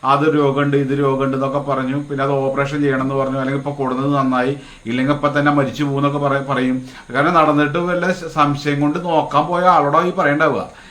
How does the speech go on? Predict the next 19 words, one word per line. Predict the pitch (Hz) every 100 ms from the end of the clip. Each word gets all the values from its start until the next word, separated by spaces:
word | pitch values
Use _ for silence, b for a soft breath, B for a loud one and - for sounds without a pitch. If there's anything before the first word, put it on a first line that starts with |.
| B B B
പക്ഷേ | 170 214
എന്നിട്ട് | 220 214 202 208
അവിടെ | 208 208 214
നിർബന്ധമായി | 196 180 175 185 185 180
കിടത്തി | 175 156 156 165 185 180
ചികിത്സിച്ചു, | 156 151 143 156 143 165 185 -
ആളാണ്ട് | 131 143 160 175 190 180
മരിച്ചു | 156 139 135 131 -
എന്ന് | 147
വിചാരിക്കുക. | 180 147 95 82 71 - B B B B 135
അപ്പൊ | 156
ഓപ്പറേഷൻ | 175 165 156 165
ചെയ്തിട്ടോ | 160 147 139 175 156
ഏതെങ്കിലും | 139 156 165 170 175 190
കടും | 196 175 160
കൈ | 160
ചെയ്തിട്ടോ | 160 175 156 180
മരിച്ചിട്ടാവുക. | 190 180 196 135 117 - - B B B 170
പക്ഷേ | 180 190 156 120